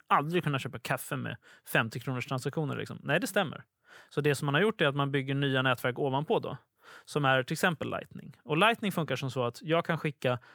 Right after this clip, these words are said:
en transaktion till dig direkt. Och det här behöver inte då settla på blockkedjan förrän vi är färdiga. Så att vi kan skicka,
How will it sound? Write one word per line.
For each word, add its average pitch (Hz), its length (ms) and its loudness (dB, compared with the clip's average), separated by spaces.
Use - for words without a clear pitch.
en 151 100 2
transaktion 131 440 -2
till 120 180 -4
dig 190 280 4
direkt. - 560 -2
Och 151 240 0
det 156 120 0
här 175 160 2
behöver 170 260 2
inte 143 160 -2
då 127 80 2
settla 160 640 0
på 131 360 -2
blockkedjan 147 680 -2
förrän 143 360 4
vi 135 100 2
är 131 40 0
färdiga. 143 500 2
Så - 120 0
att 135 80 0
vi 156 100 -2
kan 196 120 0
skicka, 156 320 2